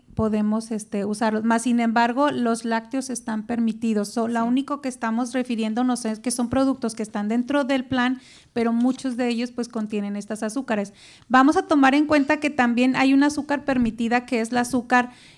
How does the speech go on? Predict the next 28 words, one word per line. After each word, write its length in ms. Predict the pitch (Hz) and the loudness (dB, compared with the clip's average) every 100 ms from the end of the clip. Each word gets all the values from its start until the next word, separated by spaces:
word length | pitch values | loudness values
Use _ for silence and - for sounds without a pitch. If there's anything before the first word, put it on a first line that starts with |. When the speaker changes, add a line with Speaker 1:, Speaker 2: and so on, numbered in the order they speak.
| _ - | _ -2
Speaker 1:
eh, 220 | 233 220 | 2 2
de 120 | 226 | 2
sobrecito. 720 | 233 240 226 226 277 269 214 | 0 0 0 0 -2 0 0
N-, 240 | 214 214 226 | 0 0 2
incluso 420 | 226 233 233 262 | 0 2 2 6
en 100 | 277 | 6
el 80 | 269 | 6
libro 240 | 247 254 | 2 2
dice 240 | 254 240 262 | 2 0 -2
que 100 | 247 | -4
tenemos 460 | 247 220 214 226 | 0 0 2 0
permitido 540 | 233 254 254 247 233 240 | 0 2 2 2 0 2
el 80 | 233 | 2
azúcar 400 | 226 220 233 247 | 0 -2 -2 0
de 40 | |
los 120 | 240 | 0
sobrecitos 580 | 233 202 208 196 233 220 | -2 -2 -4 -2 -2 2
rojo, 320 | 226 240 277 | 2 4 2
blanco 380 | 262 220 214 240 | 2 2 2 2
y 80 | 214 | 2
azul, 420 | 185 - 240 - - _ _ _ _ - | 0 0 0 0 -12 _ _ _ _ 2
y 180 | 240 233 | 6 8
aún 280 | 240 247 | 10 8
terminan 640 | 254 269 269 262 262 277 262 | 6 6 8 8 6 4 2
en, 340 | 233 226 220 214 | 0 0 2 2
en 200 | 214 214 | 4 4
esos 280 | 220 254 | 4 2
pseudocolorantes, 1120 | 262 233 208 208 202 196 214 277 294 196 190 | 4 4 4 4 2 4 6 6 4 0 -6